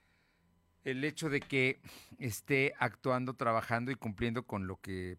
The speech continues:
pues, lo que tiene encargado por parte de la dirigencia nacional.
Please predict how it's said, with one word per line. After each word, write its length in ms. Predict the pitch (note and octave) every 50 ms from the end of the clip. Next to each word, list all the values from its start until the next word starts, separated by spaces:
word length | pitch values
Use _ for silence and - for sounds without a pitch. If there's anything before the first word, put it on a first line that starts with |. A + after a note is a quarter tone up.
| _ -
pues, 240 | G2+ F2+ - - -
lo 80 | F2+
que 140 | - - G2
tiene 240 | - - B2 C3 C#3
encargado 640 | C3 A#2 - G2+ F2+ F2+ F#2 B2 - - A#3+ E3+ C#3
por 140 | B2+ G#2 -
parte 260 | - B2 A2+ - A#2+
de 60 | A2
la 80 | G2+ F#2+
dirigencia 480 | F2 E2+ D#2 E2 F#2+ F#2+ F2+ G2 F#2
nacional. 380 | E2+ E2 - D2+ D#2 D2 D2+